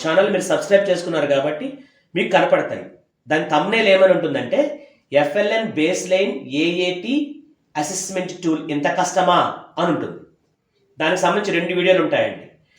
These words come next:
ఆ రెండు వీడియోలను చూడండి. తక్కువ, ఆ, సమయం ఉన్న వీడియో శారీరక అభివృద్ధికి మాత్రమే సంబంధించింది, ఎక్కువ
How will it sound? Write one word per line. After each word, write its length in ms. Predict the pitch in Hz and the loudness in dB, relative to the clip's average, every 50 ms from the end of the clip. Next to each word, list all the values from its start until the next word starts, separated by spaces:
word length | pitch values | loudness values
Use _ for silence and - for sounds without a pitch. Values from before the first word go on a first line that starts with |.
| _ _ _ _ - | _ _ _ _ -2
ఆ 80 | 139 143 | 0 2
రెండు 220 | 151 156 175 190 | 2 2 0 -2
వీడియోలను 360 | 190 208 220 226 226 233 233 | -2 -2 0 2 4 4 4
చూడండి. 720 | 226 - 165 143 127 123 117 113 113 110 110 113 - - - - - _ _ _ _ _ _ _ _ _ _ _ _ - | 2 2 0 0 0 0 -2 -4 -6 -6 -8 -8 -10 -14 -20 -20 -20 _ _ _ _ _ _ _ _ _ _ _ _ -2
తక్కువ, 320 | - - 175 226 233 233 226 220 208 214 214 - - - - - | -2 0 -2 0 2 4 6 6 6 4 2 -2 -8 -14 -14 -8
ఆ, 140 | 143 143 147 | -4 -4 -4
సమయం 400 | 143 - 185 185 202 214 208 208 | 0 0 0 2 2 0 0 2
ఉన్న 140 | 196 196 185 | 2 2 2
వీడియో 640 | 170 175 175 170 175 202 247 285 285 - - - - - _ _ - | 4 2 0 0 2 4 4 4 4 2 -4 -10 -16 -20 _ _ -20
శారీరక 440 | - - 180 160 - 190 196 190 185 | -8 -2 0 2 2 2 4 4 4
అభివృద్ధికి 400 | 165 - 175 170 165 170 151 156 | 4 4 2 -2 -4 -4 -4 0
మాత్రమే 400 | 147 147 151 156 - 175 180 165 | 2 2 2 2 0 0 -2 -2
సంబంధించింది, 960 | - 147 135 135 135 123 120 117 113 117 123 127 139 196 - - - - - _ _ _ _ _ _ - | 0 -2 -2 -2 -2 -4 -4 -6 -8 -10 -10 -10 -10 -10 -12 -12 -16 -20 -20 _ _ _ _ _ _ -4
ఎక్కువ 640 | 135 151 165 - - - 240 233 226 214 220 - | -2 -2 -2 -2 -4 -4 0 2 4 4 2 0